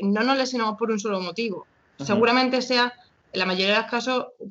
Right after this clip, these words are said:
Speaker 1: pues, eh, la suma de otro, de muchos, ¿no? Bueno, pues, pero sabemos, por supuesto, que hay situaciones que nos ponen en riesgo, mm, un riesgo muy importante, la fatiga, por
Speaker 2: Mm.
Speaker 1: ejemplo, nunca la tenemos en cuenta. Los propios deportistas, incluso en los más altos niveles,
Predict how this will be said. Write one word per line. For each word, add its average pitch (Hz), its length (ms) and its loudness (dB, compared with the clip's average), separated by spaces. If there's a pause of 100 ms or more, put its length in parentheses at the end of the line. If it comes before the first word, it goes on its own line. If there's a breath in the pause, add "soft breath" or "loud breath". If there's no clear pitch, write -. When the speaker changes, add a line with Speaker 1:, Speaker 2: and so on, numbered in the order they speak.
Speaker 1:
pues, 180 280 2
eh, 180 220 2
la 175 180 0
suma 240 300 2
de 214 100 4
otro, 202 240 0
de 175 100 -2
muchos, 196 400 0
¿no? 196 300 -2 (100)
Bueno, 175 320 -10
pues, 180 240 -6
pero 180 200 -4
sabemos, 190 360 0
por 240 120 -2
supuesto, 233 400 0
que 220 100 0
hay 202 100 4
situaciones 214 520 2 (280 loud breath)
que - 100 0
nos 185 120 4
ponen 202 360 6
en 190 60 2
riesgo, 202 320 2 (360)
mm, 185 40 -6 (680)
un 165 60 -2
riesgo 190 240 2
muy 220 160 6
importante, 202 500 2
la 175 100 -2
fatiga, 175 460 0
por 165 120 0
Speaker 2:
Mm. 165 40 2
Speaker 1:
ejemplo, 180 360 -2
nunca 190 220 0
la 214 120 4
tenemos 208 300 2
en 202 120 0
cuenta. 240 420 0 (300 loud breath)
Los 190 100 2
propios 202 260 2
deportistas, 220 640 2
incluso 196 380 0
en 180 80 -2
los 170 220 2
más 175 200 2
altos 202 240 0
niveles, 208 460 2